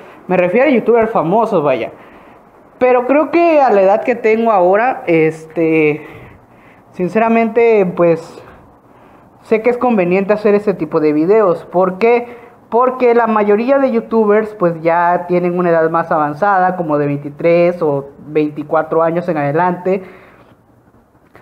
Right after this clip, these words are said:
Pero yo no, yo tengo diecinueve años, estoy apenas, eh,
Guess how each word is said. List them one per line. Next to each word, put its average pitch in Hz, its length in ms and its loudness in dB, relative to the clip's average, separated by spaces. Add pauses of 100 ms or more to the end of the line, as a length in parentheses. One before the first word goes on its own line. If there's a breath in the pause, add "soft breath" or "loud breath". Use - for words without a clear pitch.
(320 soft breath)
Pero 277 180 2
yo 262 140 2
no, 294 500 0
yo 208 180 0
tengo 226 200 2
diecinueve 208 560 0
años, 240 360 0 (140)
estoy 165 380 -2
apenas, 170 560 -2
eh, 147 680 -2